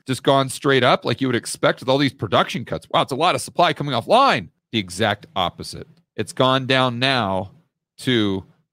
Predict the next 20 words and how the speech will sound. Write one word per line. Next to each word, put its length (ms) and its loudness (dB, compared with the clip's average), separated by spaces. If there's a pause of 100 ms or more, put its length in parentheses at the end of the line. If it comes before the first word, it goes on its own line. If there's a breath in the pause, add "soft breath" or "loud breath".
(160)
basically 720 -2 (320)
exactly 760 -2
where 220 4
it 80 0
was 600 0 (440 soft breath)
at 140 -4
the 80 -8
close 720 2
Friday. 600 0
And 140 -6
my 300 0
guess 500 -6 (380 soft breath)
would 180 -10
be 380 -4 (140)
if 180 -6
we 380 -4
look 200 -4
at 120 -8
this 160 -6
tomorrow, 720 0